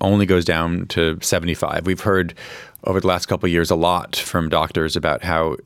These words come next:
um, even though we don't really pay as much attention to it, it's, it's the heat not going that far down at night, which is one of the biggest problems, um, for,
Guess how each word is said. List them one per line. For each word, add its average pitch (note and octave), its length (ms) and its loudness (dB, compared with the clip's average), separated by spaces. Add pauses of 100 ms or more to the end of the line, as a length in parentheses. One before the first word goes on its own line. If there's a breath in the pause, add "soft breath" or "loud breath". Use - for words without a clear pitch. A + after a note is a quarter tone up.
um, D#2 300 0
even F#2 160 -4
though F2+ 80 2
we F2 80 4
don't F2 160 -2
really F2 160 -2
pay E2+ 160 -2
as D#2 80 -2
much D#2+ 140 -2
attention C3+ 360 -2
to G#2 140 2
it, F#2 160 0
it's, - 320 -4
it's - 160 -6
the F#2+ 140 -4
heat - 280 -4
not G#2+ 200 0
going F#2 340 2
that E2+ 240 -2
far E2 320 0
down F#2+ 340 0
at E2 160 -4
night, F#2+ 300 -2
which E2 180 -4
is D#2+ 140 -4
one E2 100 0
of D#2 60 -2
the D#2 160 -6 (140)
biggest G#2+ 420 0
problems, D#2+ 640 0 (420 loud breath)
um, E2 280 0
for, - 600 -2